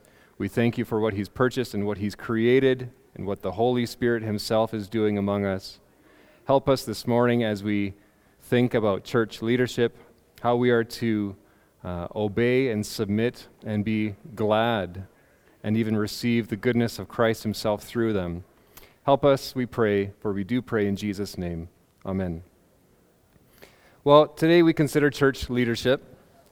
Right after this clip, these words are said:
and specifically the interaction between the leadership and the congregation.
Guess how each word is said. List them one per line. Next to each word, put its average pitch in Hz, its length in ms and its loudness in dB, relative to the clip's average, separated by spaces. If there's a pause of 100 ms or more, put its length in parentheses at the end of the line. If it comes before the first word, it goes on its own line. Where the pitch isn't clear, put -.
(100)
and 131 500 2
specifically 147 960 0 (400)
the 123 340 0
interaction 143 800 2
between 127 500 0
the 120 200 0
leadership 139 640 2
and 127 320 0
the 123 80 -2
congregation. 113 1000 0